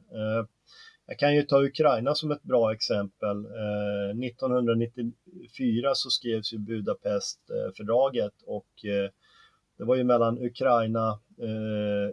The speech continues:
U S A, Storbritannien och Ryssland, och där hette det att, eh, U S A, Storbritannien och Ryssland garanterar Ukrainas nationella suveränitet och territoriella integritet.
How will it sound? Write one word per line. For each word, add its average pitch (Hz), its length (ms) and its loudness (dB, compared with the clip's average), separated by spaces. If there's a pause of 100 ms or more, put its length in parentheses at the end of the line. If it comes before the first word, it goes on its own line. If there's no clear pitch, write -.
U 113 220 -4
S 107 180 -4
A, 107 340 4
Storbritannien 104 840 -4
och 104 120 -6
Ryssland, 110 580 -4
och 110 200 -10 (140)
där 127 180 4
hette 123 380 2
det 110 160 4
att, 107 120 -2 (840)
eh, 107 560 -2
U 117 160 -2
S 110 140 -2
A, 117 140 4
Storbritannien 110 720 -4
och 107 80 -4
Ryssland 143 640 -4
garanterar 113 880 -2
Ukrainas 104 720 -4
nationella 101 520 -6
suveränitet 104 1500 -6
och - 140 -8 (100)
territoriella 101 640 -6
integritet. 98 720 -8